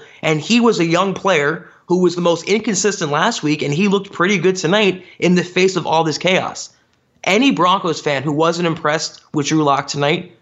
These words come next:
I seriously question their, their logic.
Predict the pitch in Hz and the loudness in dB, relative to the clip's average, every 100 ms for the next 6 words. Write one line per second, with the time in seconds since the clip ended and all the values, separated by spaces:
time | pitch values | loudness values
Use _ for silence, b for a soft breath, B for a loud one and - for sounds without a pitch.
0 | - 151 147 - 170 160 160 147 147 139 | -2 -2 0 0 2 2 0 0 -2 -2
1 | 143 135 123 - B B - 139 120 110 | -4 -4 -4 -6 B B -4 0 0 -2
2 | - | -8